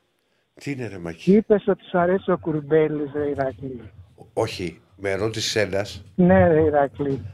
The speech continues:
Speaker 1: ότι αν ερχόταν ο Κουρμπέλης, σου λέω, αν ήταν για συμπληρωματικός.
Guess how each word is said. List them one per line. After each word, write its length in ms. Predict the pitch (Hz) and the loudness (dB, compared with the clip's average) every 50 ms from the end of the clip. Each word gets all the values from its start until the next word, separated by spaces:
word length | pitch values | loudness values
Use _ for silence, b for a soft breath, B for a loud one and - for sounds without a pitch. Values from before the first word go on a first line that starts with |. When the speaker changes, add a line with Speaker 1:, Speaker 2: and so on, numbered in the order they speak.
| - - - | -8 -4 0
Speaker 1:
ότι 300 | 104 113 110 - 117 120 | 0 0 0 4 6 6
αν 180 | 131 139 139 | 6 6 6
ερχόταν 440 | 135 120 - - 135 127 - 117 110 | 2 -2 0 0 -2 0 0 0 -2
ο 40 | 110 | 0
Κουρμπέλης, 300 | 101 107 101 107 104 95 | -4 -2 -2 -2 -2 -4
σου 120 | - - 175 | -4 -2 -2
λέω, 80 | 170 143 | 2 2
αν 100 | 160 147 | 2 0
ήταν 140 | 135 127 123 | 2 -2 -2
για 120 | 110 113 98 | -2 -2 -2
συμπληρωματικός. 920 | 92 92 95 110 101 101 107 104 - 95 90 - 156 165 160 - - - | -2 -2 0 0 0 2 0 0 -2 -4 0 2 2 2 2 0 -10 -12